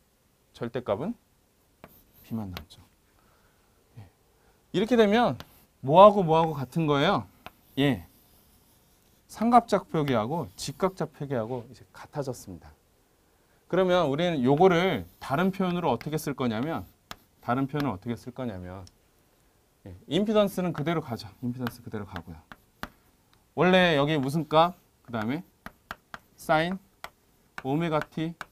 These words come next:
플러스 무슨 값? 여기를 우리는 최대값이라고 했었죠. 최대값이라고 얘기했었고요. 예, 여러분 뭐 요거 알고 계시죠? 오메가는 뭐예요? 각속도죠.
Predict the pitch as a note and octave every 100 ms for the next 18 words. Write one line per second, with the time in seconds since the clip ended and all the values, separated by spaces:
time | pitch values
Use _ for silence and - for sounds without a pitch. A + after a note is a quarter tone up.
0 | _ E3 D3+ - G3 A#3 _ _ _ -
1 | - A#2 C3 - G2 G2 _ _ _ _
2 | _ _ _ - _ _ _ - F3 A3+
3 | E3+ F#3+ G3 F#3+ - B3+ B3+ A#3 G#3+ F#3+
4 | F3 D#3 D3+ - B2+ - _ _ _ -
5 | _ _ - - _ _ _ - _ _
6 | - F#3 F#3+ F3+ D3+ C3+ G#2 F#2+ F#2+ -
7 | F#2 E2 D2+ G2+ - _ _ - - _
8 | - _ _ _ _ _ _ _ _ _
9 | _ G2+ F#2+ D#3+ F3+ D#3+ A#2+ C#3 E3 -
10 | B2 F3 E3 - F3+ C3 C#3 D#3 D#3+ A#2
11 | A#2+ E3+ F#3+ - _ _ - - - C3
12 | - F#2+ F#2+